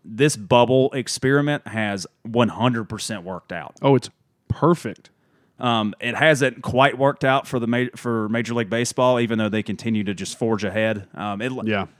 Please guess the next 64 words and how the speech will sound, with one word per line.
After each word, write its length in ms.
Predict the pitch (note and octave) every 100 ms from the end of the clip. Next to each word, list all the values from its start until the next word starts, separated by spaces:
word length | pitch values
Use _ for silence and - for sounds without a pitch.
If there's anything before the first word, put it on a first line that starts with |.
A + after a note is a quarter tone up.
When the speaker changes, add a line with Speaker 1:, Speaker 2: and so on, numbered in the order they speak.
| _ _ _ _ _
Speaker 1:
I 140 | B2+ D3+
think 220 | F3 -
they're 100 | D3+
gonna 220 | C#3+ C#3+
finish 320 | - C#3+ B2+
the 80 | A2+
season 340 | - C#3 D3
out. 200 | D3 C3+
I 80 | B2
mean, 160 | B2 A#2+
they're, 140 | C3+
like, 260 | D3 B2+ A2
they're 160 | C3 D#3
at 80 |
the 80 | C#3+
midway 300 | C#3+ A#2 D3
point. 300 | F3 F#2+ D#2 - -
Speaker 2:
Yeah, 120 | A#2+
why, 220 | F#2+ A#2+
why 260 | B2+ C3 D#3
wouldn't 280 | E3 F#3 A2+
they? 120 | F#2 - _ -
Speaker 1:
No, 120 | D#3
I 60 | C3
mean, 140 | A#2+
they're 140 | D3 D#3+
at 240 | D3 D#3
the 40 |
midway 320 | C#3 C3+ C3 D#3
point. 240 | C3 A#2+
Like, 180 | A2+ - _ _ -
I 80 | A#2
mean, 140 | A#2
we 100 | B2+
had 160 | A2+ C3
another, 340 | B2 C3+ C3+
like, 200 | A2 A2
the 80 | A2+
Subway 360 | - D#3+ C3+ A2
Series. 420 | - G#2 G2+ -
The 80 | G#2+
Mets 240 | A#2+ -
and 80 | A2+
the 40 |
Yankees 280 | A2+ C3+ A2
were 80 | G2
supposed 260 | - A2 -
to 40 |
play 160 | - A2
this 200 | G#2 -
weekend, 300 | G#2+ A2+ G#2+
and 60 | G#2
they 60 | G2+
had 120 | G#2
a 60 |
couple 340 | F#2+ A#2 A2+ G#2+
of 120 | G#2+
cases 520 | - A#2 - A2 F#2+
of 260 | A2+ G#2+ -
covid 340 | A#2 B2 A#2
pop 260 | - A2 -
up, 220 | A#2+ A#2
uh, 40 | G#2+
I 340 | A2 G#2+